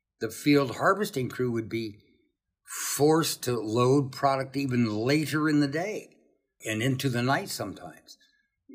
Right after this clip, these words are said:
If that happens, the entire packing crew might be held late and be on overtime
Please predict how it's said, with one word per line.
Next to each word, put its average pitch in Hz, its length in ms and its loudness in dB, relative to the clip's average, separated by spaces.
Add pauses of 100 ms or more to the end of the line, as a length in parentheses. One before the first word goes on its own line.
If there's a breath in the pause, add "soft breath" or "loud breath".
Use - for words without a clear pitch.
If 107 220 -2
that 170 180 4
happens, 113 480 -2
the 117 120 0
entire 110 460 -2
packing 160 420 -6
crew 104 300 -4
might 107 380 -6
be 113 220 -4
held 107 340 -4
late 107 400 -6
and 117 260 -6
be 139 240 -2
on 143 380 -4
overtime 147 800 -6